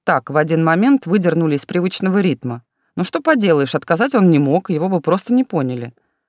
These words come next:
Да и Лилинг отпускать одну он тоже не хотел, тем более, что всё-таки поездка на море теперь ему точно улыбалась.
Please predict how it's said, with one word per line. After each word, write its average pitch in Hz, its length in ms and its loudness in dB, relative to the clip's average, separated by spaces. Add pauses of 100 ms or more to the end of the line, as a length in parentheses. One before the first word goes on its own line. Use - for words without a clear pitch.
(100)
Да 160 140 0
и 208 80 2
Лилинг 214 400 2
отпускать 160 520 -2
одну 160 260 2
он 240 100 2
тоже 135 300 0
не 135 80 -2
хотел, 127 460 -4
тем 151 220 -2
более, 214 280 2
что 170 160 -6
всё-таки - 400 -6
поездка 175 500 -2
на 156 160 0
море 139 260 -4
теперь - 280 -4
ему 202 160 0
точно 139 400 -4
улыбалась. 120 640 -10